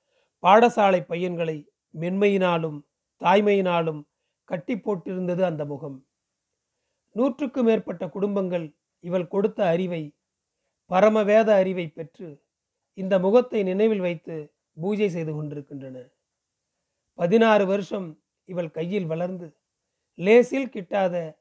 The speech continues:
ரிஷிகள் கண்ட தத்துவங்களையெல்லாம் பெற்று. அப்புவுக்கு வெட்கமாக இருந்தது. இந்த இடத்தை விட்டு உதறிக்கொண்டு போவது தவறு போல ஒரு குறுகுறுப்பு உள்ளே உறுத்திற்று.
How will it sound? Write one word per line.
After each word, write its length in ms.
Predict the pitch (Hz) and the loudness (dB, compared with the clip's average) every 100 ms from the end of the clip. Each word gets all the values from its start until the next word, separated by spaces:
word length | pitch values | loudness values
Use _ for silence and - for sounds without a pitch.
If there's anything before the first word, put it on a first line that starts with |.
| _ | _
ரிஷிகள் 460 | - 180 - 233 214 | -14 -10 -2 0 0
கண்ட 240 | 185 175 | -2 -4
தத்துவங்களையெல்லாம் 1000 | 175 165 - 190 196 190 185 190 196 202 | -4 -8 -8 -6 0 0 0 0 -2 -4
பெற்று. 420 | - 160 - 190 _ _ _ _ _ _ _ _ _ _ _ _ _ _ _ _ _ _ _ _ | -8 -16 -18 -20 _ _ _ _ _ _ _ _ _ _ _ _ _ _ _ _ _ _ _ _
அப்புவுக்கு 500 | 190 - 269 226 165 | -6 0 2 2 -2
வெட்கமாக 600 | 175 175 - 214 208 208 | -8 -6 -2 0 2 0
இருந்தது. 540 | 196 160 143 139 139 _ _ _ _ _ | -2 -4 -10 -12 -16 _ _ _ _ _
இந்த 240 | - 165 156 | -12 -4 -2
இடத்தை 380 | 170 202 202 | 0 -2 -4
விட்டு 360 | 165 156 160 156 | -6 -6 -10 -4
உதறிக்கொண்டு 480 | 185 196 - 160 160 | -2 -4 -6 -8 -6
போவது 520 | 156 151 147 139 - _ _ _ _ | -6 -6 -8 -10 -14 _ _ _ _
தவறு 400 | - 185 220 233 | 0 4 6 6
போல 460 | 226 233 214 170 - | 6 2 2 -2 -8
ஒரு 180 | 185 175 | -10 -10
குறுகுறுப்பு 560 | - 208 220 196 165 | -8 -2 0 0 -2
உள்ளே 360 | 170 165 175 185 | -10 -8 -4 -4
உறுத்திற்று. 640 | 160 160 156 - - 135 | -4 -8 -12 -18 -20 -20